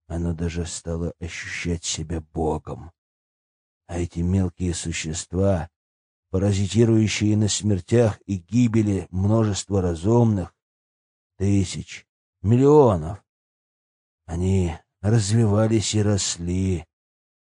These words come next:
становясь все ближе и кровожаднее, словно какие-то первобытные жрецы, приносящие кровавые жертвы своему божеству. Среди них уже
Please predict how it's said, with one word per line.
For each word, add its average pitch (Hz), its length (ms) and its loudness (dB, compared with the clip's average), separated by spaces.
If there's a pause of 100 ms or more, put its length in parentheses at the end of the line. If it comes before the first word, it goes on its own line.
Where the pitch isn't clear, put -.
(420)
становясь 95 680 0
все - 320 -2
ближе 95 580 -2
и - 160 -8
кровожаднее, 82 1400 -4 (380)
словно 104 400 0
какие-то 104 460 -2
первобытные 107 840 0
жрецы, 110 560 2
приносящие 101 720 -2
кровавые 110 560 2
жертвы 104 380 0
своему 104 400 0
божеству. 95 800 -2 (1200)
Среди 127 360 2
них 139 340 4
уже 123 560 4